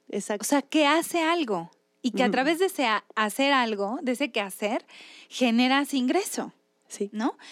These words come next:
Speaker 2: Hoy salí a correr a una, salí a correr y es un fraccionamiento bastante amplio donde fui a correr. Y había dos muchachitos, muchachitos, tendrían veinte años,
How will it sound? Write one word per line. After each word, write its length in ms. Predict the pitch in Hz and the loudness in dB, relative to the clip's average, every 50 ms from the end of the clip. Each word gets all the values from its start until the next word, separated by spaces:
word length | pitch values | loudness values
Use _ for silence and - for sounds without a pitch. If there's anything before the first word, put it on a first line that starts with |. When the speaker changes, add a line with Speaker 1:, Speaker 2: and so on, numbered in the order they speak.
| - - - - - - | -20 -20 -20 -16 -4 0
Speaker 2:
Hoy 360 | 247 262 254 285 294 302 - - | 2 4 4 4 2 0 -2 -4
salí 280 | - 262 247 240 240 233 | -2 0 0 2 2 2
a 100 | 240 240 | 0 0
correr 400 | - 247 233 233 233 220 220 220 | 0 0 2 2 2 2 2 2
a 80 | 214 208 | 0 0
una, 640 | 208 208 208 214 208 208 202 196 196 190 185 180 175 180 180 180 _ _ _ _ _ | 0 -2 -2 -2 -2 -2 -2 -2 -2 -2 -4 -6 -10 -12 -16 -18 _ _ _ _ _
salí 280 | - - 220 208 226 | -8 -4 -2 0 2
a 100 | 247 262 | 2 2
correr 360 | 240 254 262 262 247 233 240 | 2 0 0 2 2 0 0
y 320 | 226 - 208 190 190 190 190 | -2 -4 -8 -8 -6 -4 -4
es 200 | 196 190 - - | -4 -6 -8 -8
un 260 | 208 202 196 190 185 | -8 -8 -8 -10 -10
fraccionamiento 800 | 185 - 190 180 - - 208 190 190 196 196 196 196 190 - 202 | -12 -10 -10 -10 -10 -10 -10 -8 -8 -6 -6 -6 -6 -4 -4 -4
bastante 520 | 185 180 170 - - - 196 190 190 196 196 | -4 -4 -6 -8 -6 -6 -6 -4 -2 -2 -2
amplio 340 | 196 190 185 196 196 185 190 | -2 -2 -4 -2 -2 -2 -2
donde 240 | 190 185 185 180 | -2 -4 -6 -6
fui 120 | 185 - 190 | -4 -2 -2
a 60 | 190 | -2
correr. 400 | - - 220 226 220 214 226 - - _ - - - - - - - - - - - _ _ _ _ _ _ _ _ _ | -2 -2 0 0 0 -2 -2 -6 -10 _ -20 -20 -20 -20 -20 -20 -20 -20 -20 -20 -20 _ _ _ _ _ _ _ _ _
Y 180 | - 285 277 302 | 2 4 6 6
había 340 | 277 294 285 330 370 381 370 381 403 392 - - | 6 6 6 6 6 4 4 2 2 0 -2 -6
dos 580 | 277 226 208 285 294 320 349 320 - - - 247 | -4 0 2 2 4 4 2 0 -2 -6 -6 -4
muchachitos, 880 | 320 349 359 - - 254 220 - - 269 - - 190 170 247 - - - - | -2 -2 -2 -2 -4 -6 -4 -2 -2 -2 -2 -4 -6 -6 -8 -10 -14 -8 0
muchachitos, 1080 | 254 254 254 262 262 254 - - 240 233 - - 277 208 - - - - - - - - _ | 4 4 6 6 6 4 2 0 -4 -4 -2 -2 -4 -4 -6 -10 -12 -12 -12 -12 -14 -18 _
tendrían 540 | - 233 226 220 226 240 262 285 277 285 277 | -2 0 2 2 4 4 4 4 6 6 6
veinte 320 | 254 277 277 254 240 - 233 | 6 6 4 4 4 2 0
años, 480 | 208 175 160 165 - - - - - | 0 -2 -6 -12 -16 -18 -20 -20 -18